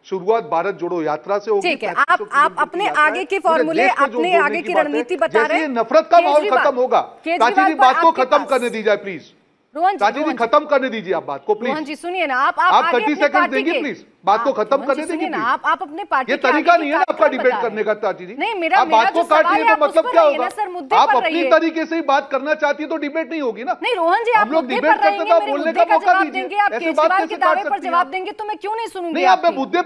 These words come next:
Speaker 1: आप थोड़ी decide करेंगे कि मैं क्या बोलूंगा, प्राची जी।
Speaker 2: मैं ये डिसाइड
Speaker 1: आपको,
Speaker 2: नहीं कर
Speaker 1: आप
Speaker 2: सकती,
Speaker 1: डिसाइड नहीं
Speaker 2: सवाल
Speaker 1: कर सकती
Speaker 2: तो
Speaker 1: कि
Speaker 2: मैं
Speaker 1: मैं क्या
Speaker 2: डिसाइड
Speaker 1: बोलूंगा
Speaker 2: करूंगी
Speaker 1: ना।
Speaker 2: ना।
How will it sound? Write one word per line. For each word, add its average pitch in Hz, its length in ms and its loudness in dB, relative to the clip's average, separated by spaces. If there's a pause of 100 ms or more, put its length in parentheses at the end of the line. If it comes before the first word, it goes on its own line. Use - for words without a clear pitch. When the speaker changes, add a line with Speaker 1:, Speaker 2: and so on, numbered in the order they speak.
Speaker 1:
आप 320 220 2
थोड़ी 370 180 0
decide 349 360 -2
करेंगे 330 280 -6
कि 330 100 -8
मैं 294 200 -4
क्या 285 140 -2
बोलूंगा, 233 340 -6
प्राची 196 300 -8
जी। 247 180 -16 (100)
Speaker 2:
मैं 320 180 0
ये 453 100 -4
डिसाइड 392 240 2
Speaker 1:
आपको, 381 120 0
Speaker 2:
नहीं 339 100 0
कर - 80 0
Speaker 1:
आप 311 160 6
Speaker 2:
सकती, 453 120 -4
Speaker 1:
डिसाइड 330 240 0
नहीं 370 100 -2
Speaker 2:
सवाल 370 180 0
Speaker 1:
कर 359 80 2
सकती 381 160 2
Speaker 2:
तो - 60 -4
Speaker 1:
कि 339 60 -4
Speaker 2:
मैं 302 60 -2
Speaker 1:
मैं 302 120 0
क्या 285 140 0
Speaker 2:
डिसाइड 262 60 -2
Speaker 1:
बोलूंगा 220 160 -2
Speaker 2:
करूंगी 285 220 -4
Speaker 1:
ना। 339 120 0
Speaker 2:
ना। 247 240 -4